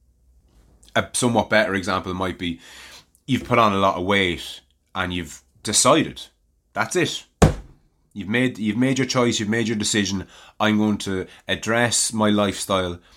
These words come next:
I'm gonna start exercising more. I'm gonna start eating less. I've made the conscious decision. I've had an epiphany. That's it.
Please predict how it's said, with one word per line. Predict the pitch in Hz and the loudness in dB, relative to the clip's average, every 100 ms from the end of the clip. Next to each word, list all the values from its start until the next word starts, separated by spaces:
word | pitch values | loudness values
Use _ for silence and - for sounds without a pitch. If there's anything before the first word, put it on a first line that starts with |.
| _ - | _ -10
I'm | 92 | -8
gonna | 90 85 | -6 -4
start | - 107 | 2 2
exercising | 110 110 - 107 95 95 | 2 0 -2 -2 -2 -2
more. | 98 95 95 78 | -2 0 -2 -4
I'm | |
gonna | 82 82 | -6 -6
start | - 82 | -4 -2
eating | 120 113 101 | 0 0 0
less. | 101 90 - - - - | 0 0 -4 -12 -20 -6
I've | 107 110 | 0 0
made | 110 117 113 101 | 2 2 2 0
the | 107 | -4
conscious | - 107 98 104 | 0 2 2 -4
decision. | 98 95 98 85 82 | -2 -2 -2 -4 -6
I've | 78 | -4
had | 107 113 | 0 2
an | 120 | 0
epiphany. | 110 117 110 101 98 92 _ - | -2 -2 -2 -2 -4 -6 _ 0
That's | 107 - | 0 0
it. | 95 92 - | -4 -4 -6